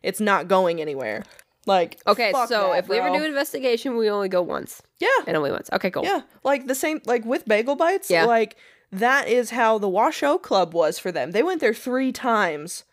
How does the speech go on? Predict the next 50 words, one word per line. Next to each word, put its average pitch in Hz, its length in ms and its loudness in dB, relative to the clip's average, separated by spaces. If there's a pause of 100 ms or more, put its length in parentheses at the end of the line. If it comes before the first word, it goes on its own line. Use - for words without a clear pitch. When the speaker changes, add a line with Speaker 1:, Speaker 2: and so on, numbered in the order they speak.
(160)
Speaker 2:
Oh. 190 600 4
Speaker 1:
Three 262 260 0
times. 175 440 -2
And 220 200 0
then 208 140 0
finally 240 420 2
at 233 80 0
the 214 100 0
very 202 360 0
end, 196 320 -2
like, 190 240 -2
the 180 80 0
last 208 320 0
time 220 180 0
they 202 100 -2
went, 196 220 0
they 220 80 0
were 202 80 0
like, 160 180 0
"Look, 185 220 0
we're 208 120 4
never 196 360 2
coming 214 320 -2
here 196 220 -4
again. 185 320 -2
We're 165 100 0
not 170 240 -2
doing 196 260 0
it." 104 200 -8 (420)
Like, 185 360 0 (300)
constant. 247 380 -2
Speaker 2:
I 349 80 2
didn't 494 160 0
know 240 100 2
they 180 120 2
went, 180 160 0
I 208 60 0
thought 262 140 -6
they 233 100 -2
went 185 120 -2
twice, 554 300 2
Speaker 1:
Yeah. 262 80 0
Speaker 2:
not 226 80 -6
three - 120 -2
times. 262 200 -4
Holy 359 160 0
shit, 370 240 -2
Speaker 1:
Yeah. 392 80 0
Speaker 2:
stop 349 160 -2
going. 453 360 0